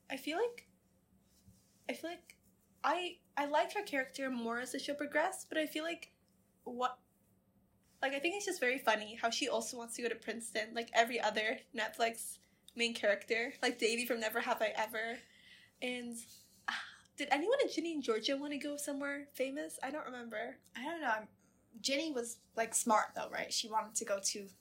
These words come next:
Speaker 2: somewhere good. I don't know
Speaker 1: So,
Speaker 2: about
Speaker 1: yeah.
Speaker 2: Princeton.
Speaker 1: I'm sure she'll go to Harvard or something.
Speaker 2: Yeah. Also, that girl from Cinderella, Princeton.
Speaker 1: Oh, yeah. Oh, yeah.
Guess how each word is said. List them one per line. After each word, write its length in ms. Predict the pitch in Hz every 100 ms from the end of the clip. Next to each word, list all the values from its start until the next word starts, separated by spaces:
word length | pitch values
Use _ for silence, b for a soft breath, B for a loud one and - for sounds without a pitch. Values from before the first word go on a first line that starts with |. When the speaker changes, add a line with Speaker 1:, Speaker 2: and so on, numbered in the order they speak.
| -
Speaker 2:
somewhere 380 | - 214 202 180
good. 100 | 185 190 - - _ -
I 60 | 226
don't 20 |
know 60 | 240
Speaker 1:
So, 60 |
Speaker 2:
about 260 | 233 214 -
Speaker 1:
yeah. 220 | 233 247
Speaker 2:
Princeton. 240 | 233 190 - -
Speaker 1:
I'm 80 | -
sure 180 | - 349
she'll 160 | 320
go 100 | 302
to 60 | 262
Harvard 380 | 269 240 226 220
or 60 | 220
something. 480 | 240 226 214 220 277 -
Speaker 2:
Yeah. 160 | 226 214 208 208 - -
Also, 280 | 247 - 381
that 240 | 330 - - _ 247
girl 180 | 254 262
from 260 | 269 254
Cinderella, 680 | 247 254 240 208 214 214 208 - _ _ _ -
Princeton. 580 | 262 247 - 208 208 226 _ _ _ B B
Speaker 1:
Oh, 120 | 294 330
yeah. 460 | 311 359 381 330
Oh, 80 | 311
yeah. 560 | 294 320 330 277 214